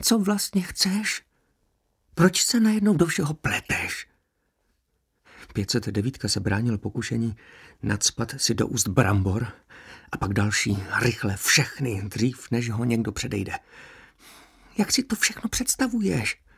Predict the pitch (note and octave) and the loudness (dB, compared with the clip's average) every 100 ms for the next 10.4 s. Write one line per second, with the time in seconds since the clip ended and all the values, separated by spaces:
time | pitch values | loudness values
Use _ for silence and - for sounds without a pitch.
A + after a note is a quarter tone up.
0 | _ _ _ _ _ _ - G2 F#2 - | _ _ _ _ _ _ -8 -4 -4 -4
1 | F#2+ F2 G#2+ G2+ G2+ F#2+ F2+ - - - | -4 -4 -4 -4 -2 -4 -4 -6 -6 -8
2 | F2 - _ _ _ _ _ _ _ _ | -10 -14 _ _ _ _ _ _ _ _
3 | _ _ _ - - D#3 - E3+ - F#3 | _ _ _ 0 0 0 -4 0 2 4
4 | F3+ D3+ - - - - - - _ _ | 2 0 -4 -20 -20 -20 -20 -20 _ _
5 | - E3 F3+ E3 D3 D#3 - G#3 G3 E3 | 2 4 4 4 4 4 4 4 0 2
6 | D3 - - - - _ _ E3 D#3 A#3+ | 0 -2 -18 -20 -20 _ _ 4 4 4
7 | - C#4+ C#4+ A#3+ A#3+ G3 G#3 G3 F#3+ F#3+ | 0 2 6 6 6 6 6 6 4 4
8 | C#3+ C#3+ D3+ _ _ _ _ _ _ _ | 2 0 -8 _ _ _ _ _ _ _
9 | _ _ _ _ _ - - - F2+ F2 | _ _ _ _ _ -4 0 2 2 0
10 | F#2+ F2+ F#2+ - | 0 -2 -4 -8